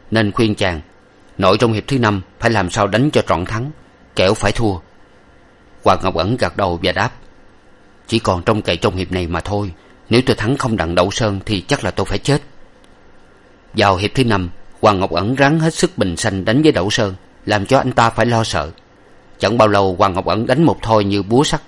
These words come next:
trúng ngay vào tâm tinh của Đậu Sơn, làm cho anh ta thối lui lại một bước. Hoàng Ngọc Ẩn lẹ tay đánh tiếp theo một thôi nữa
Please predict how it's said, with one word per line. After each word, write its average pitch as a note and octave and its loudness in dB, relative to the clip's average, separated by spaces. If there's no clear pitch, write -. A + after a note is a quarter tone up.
trúng D#3 4
ngay B2 4
vào F#2 0
tâm A2+ 0
tinh A2 -2
của G#2+ -2
Đậu F#2+ 0
Sơn, G#2 -2
làm G#2+ 2
cho C3 4
anh A#2 0
ta A2+ 4
thối C#3 2
lui B2 6
lại F2 0
một F2+ -4
bước. C3+ 0
Hoàng G#2 4
Ngọc F#2+ -4
Ẩn G2+ 2
lẹ G2 2
tay G#2+ -2
đánh A#2 2
tiếp D#3+ 2
theo B2+ 2
một F#2+ -2
thôi A2+ 2
nữa G2 -2